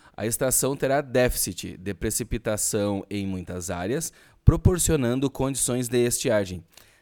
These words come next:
Desta forma, partes do estado devem voltar a enfrentar problemas de falta de chuva mais volumosa, com perda de produtividade nas safras de verão,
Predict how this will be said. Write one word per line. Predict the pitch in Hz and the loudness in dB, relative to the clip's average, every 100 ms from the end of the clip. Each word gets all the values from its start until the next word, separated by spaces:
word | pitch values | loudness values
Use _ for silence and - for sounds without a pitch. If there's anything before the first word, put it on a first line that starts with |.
| - | -8
Desta | 95 104 101 | -4 -2 -2
forma, | - 107 120 135 - - _ - | 0 2 2 0 -6 -16 _ -4
partes | 123 147 160 135 123 | -2 -2 -4 -4 -2
do | 98 113 | 2 4
estado | 113 - 101 104 110 | 2 0 -2 -2 -2
devem | 104 101 101 104 | 0 0 0 -2
voltar | 104 104 - 95 | -2 -2 -2 -2
a | 98 | -2
enfrentar | - 101 95 92 | -4 -4 -4 -6
problemas | - 131 117 110 107 101 92 | -2 -2 0 0 2 0 -6
de | 90 92 | -8 -8
falta | 92 92 98 | -8 -8 -6
de | 131 | -6
chuva | 139 117 127 156 160 - - _ 98 | -4 -2 -2 -2 -6 -12 -20 _ -6
mais | 98 95 95 87 | -2 0 0 -4
volumosa, | 92 101 147 123 107 117 147 - _ _ | -4 -2 2 4 4 2 -4 -8 _ _
com | 139 156 | -2 -2
perda | 151 143 147 143 143 | 0 2 2 0 -2
de | 123 | 0
produtividade | 120 143 151 - 143 135 110 113 120 | -2 0 -2 -4 -4 0 0 0 0
nas | 120 113 | -2 0
safras | - 110 - 117 | 0 -2 0 -2
de | 113 117 | 0 0
verão, | 135 113 98 | 2 0 -2